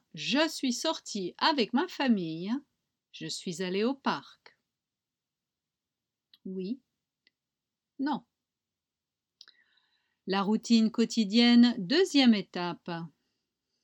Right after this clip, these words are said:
Interview your classmate by asking the following questions. Listen carefully to their responses and be prepared to fill in the missing information in la troisième étape. Numéro un.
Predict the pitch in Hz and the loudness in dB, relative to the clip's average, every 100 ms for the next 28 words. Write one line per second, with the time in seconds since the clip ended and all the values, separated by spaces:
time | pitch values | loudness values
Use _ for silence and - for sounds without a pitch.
0 | _ - 226 240 240 220 240 240 240 - | _ -2 2 2 2 4 4 4 2 -4
1 | - 359 - 202 151 - 170 170 - 214 | -6 -6 -4 -6 -8 -8 -8 -6 -6 -8
2 | - 247 247 247 - 170 170 170 160 - | 0 2 2 0 -6 -8 -6 -8 -10 -10
3 | 190 - - 147 147 143 - - _ _ | -10 -10 -12 -14 -18 -18 -20 -20 _ _
4 | _ _ _ _ 185 254 247 277 262 240 | _ _ _ _ -2 -2 0 0 2 2
5 | - 269 311 330 285 285 277 233 247 240 | 0 -4 -2 -4 -2 -2 -2 -2 -2 -2
6 | 254 240 - 160 156 - 202 254 311 - | -2 -4 -8 -8 -8 -8 -6 -6 -8 -14
7 | - - - 226 262 233 233 233 254 226 | -16 -18 -8 0 2 4 2 -2 -8 -4
8 | 175 175 - 214 - 262 277 240 196 190 | -6 -6 -10 -12 -8 -6 -4 -6 -8 -6
9 | 202 180 160 220 - 254 240 220 - 226 | -6 -6 -8 -8 -4 0 0 -2 -4 -6
10 | 185 156 - 185 190 - 175 165 185 233 | -4 -6 -6 -6 -6 -8 -10 -8 -8 -8
11 | _ _ _ 156 - - 160 180 202 226 | _ _ _ -16 -14 -12 -6 -4 -2 0
12 | 277 202 _ _ _ _ _ _ _ _ | 0 -2 _ _ _ _ _ _ _ _
13 | _ - _ _ _ 170 185 214 214 220 | _ -20 _ _ _ -6 -2 0 0 0
14 | 226 220 - 285 240 | 0 -2 4 4 4